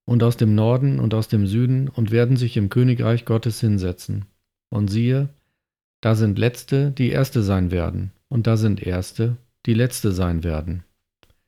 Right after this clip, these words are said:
Am gleichen Tag kamen einige der Pharisäer und sagten zu ihm: "Geh du hinaus und verschwinde von hier,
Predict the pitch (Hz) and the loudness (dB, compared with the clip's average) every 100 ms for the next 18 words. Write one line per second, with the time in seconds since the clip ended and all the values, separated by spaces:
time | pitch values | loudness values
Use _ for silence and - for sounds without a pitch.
0 | _ _ _ _ _ _ _ _ _ _ | _ _ _ _ _ _ _ _ _ _
1 | - 120 113 120 131 151 123 113 120 - | 0 2 4 2 2 0 0 0 -2 -2
2 | 104 104 95 95 117 120 107 104 - 95 | -2 0 0 0 0 2 0 -2 -2 -2
3 | 95 92 104 110 117 120 104 98 101 - | -2 -2 0 0 -2 -2 -2 -2 -4 -2
4 | 113 107 104 104 110 110 _ _ _ - | -4 -2 -2 -2 -2 -6 _ _ _ -8
5 | 117 117 113 135 135 123 110 120 139 143 | 0 0 2 0 2 2 2 0 -2 -2
6 | 135 123 - 139 147 113 - 92 90 90 | -2 -2 -2 2 2 2 0 -2 -2 -6
7 | 95 | -8